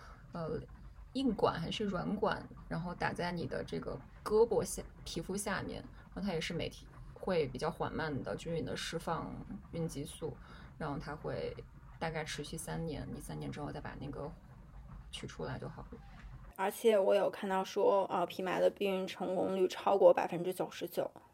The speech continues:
Speaker 2: 就是有可能要比短效避孕药的一个，嗯，这个避孕成功率还要高。因为其实短效避孕药有时候，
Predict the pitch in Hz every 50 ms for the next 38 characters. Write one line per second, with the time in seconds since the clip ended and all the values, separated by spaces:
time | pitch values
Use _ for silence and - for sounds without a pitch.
0 | - - - _ _ - - _ _ _ _ _ _ - - 214 202 - 202 190
1 | 185 180 180 202 202 214 170 160 170 180 175 - 180 185 - 165 160 180 180 160
2 | - 175 175 180 175 190 180 180 - - - - - - - - - 165 165 147
3 | - - - - 226 202 - 185 185 190 196 - 277 - - 190 170 - - -
4 | - 190 185 185 190 196 - - _ _ - - - 170 170 170 165 175 - 185
5 | 180 185 190 185 202 - 190 185 196 - - 233 240 247 240 233 226 - 202 196
6 | - 220 208 208 208 - - - - - - - 180 208 220 220 247 240 226 220
7 | 226 220 220 - 208 196 - 190 196 202 208 208 208 202 185